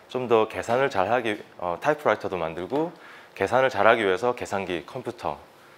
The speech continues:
등등의 여러 가지 툴들을 만들고 최근에는, 어, 뭐 엑셀 같은 스프레드시트도 많이 쓰시죠.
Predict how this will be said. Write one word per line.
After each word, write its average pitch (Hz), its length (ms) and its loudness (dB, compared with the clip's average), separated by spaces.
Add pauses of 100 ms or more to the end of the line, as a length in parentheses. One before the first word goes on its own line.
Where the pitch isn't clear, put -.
(120)
등등의 110 440 0
여러 104 160 8
가지 98 520 2
툴들을 113 340 -4
만들고 87 300 -4
최근에는, 120 640 0 (380)
어, 85 340 2
뭐 80 340 -8 (240)
엑셀 131 320 2
같은 110 240 0
스프레드시트도 - 880 -6
많이 85 200 -2
쓰시죠. 82 680 -6